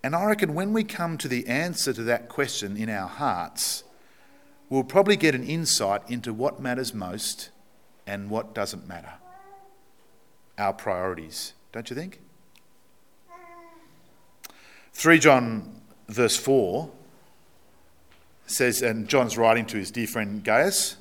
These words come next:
uh, he says, "I have no greater joy than to hear that my children are walking in the truth." He doesn't mean his family members, he means his church,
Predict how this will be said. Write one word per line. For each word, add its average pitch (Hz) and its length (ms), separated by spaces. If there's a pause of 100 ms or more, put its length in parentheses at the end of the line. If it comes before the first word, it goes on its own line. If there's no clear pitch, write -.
(220)
uh, 92 360 (1500)
he 107 100
says, 117 160
"I 127 140
have 120 240
no 147 260
greater 143 360
joy 117 440
than 107 180
to 104 100
hear 123 420
that 113 320
my 107 140
children 104 500
are 101 160
walking 107 640
in 101 120
the 95 80
truth." - 520 (800)
He 113 80
doesn't 127 220
mean 110 120
his 92 120
family 107 420
members, 92 440
he 117 80
means 127 180
his 123 120
church, - 380